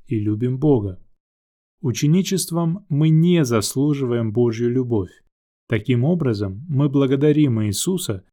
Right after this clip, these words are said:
за осуществление Божьего плана нашего спасения. Таким образом, мы также показываем, что верим в то,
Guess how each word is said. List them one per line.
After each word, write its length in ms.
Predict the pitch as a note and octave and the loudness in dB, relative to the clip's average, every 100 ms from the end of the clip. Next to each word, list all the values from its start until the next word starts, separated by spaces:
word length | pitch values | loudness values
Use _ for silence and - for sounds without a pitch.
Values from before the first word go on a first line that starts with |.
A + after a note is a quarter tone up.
| _ | _
за 280 | A2+ A2+ A2 | -2 0 0
осуществление 960 | G#2+ A2 - A2 - B2+ F#3 F3+ E3+ | -2 -6 -4 -4 -2 0 2 0 -2
Божьего 500 | B2 B2+ G#2 G#2 G2 | 0 0 2 0 -2
плана 460 | - A2+ D3 E3 D#3 | -4 -2 -2 -2 -2
нашего 420 | A#2+ A#2 - C3 | -2 -4 -4 -6
спасения. 800 | B2 - C#3+ - B2+ G2+ F#2 - _ _ _ _ _ _ | -6 -6 -6 -2 -2 -2 -6 -14 _ _ _ _ _ _
Таким 340 | A#2+ G#2+ C#3 C3+ | -8 -2 0 0
образом, 420 | C3+ B2+ A2 A#2+ | 2 0 0 0
мы 160 | A#2+ | -2
также 360 | A#2+ B2+ G#2 A2 | 0 -2 -2 -4
показываем, 800 | - G#2 F3 E3+ C3 G#2 F#2+ F#2 _ _ | -4 -4 -2 -2 -2 -4 -6 -10 _ _
что 280 | - - D#3 | -14 -2 0
верим 440 | D#3 F3 A#2 G2+ | 2 2 2 0
в 140 | F#2+ - | -6 -4
то, 340 | D3 F#3 F#3 | -2 -2 -6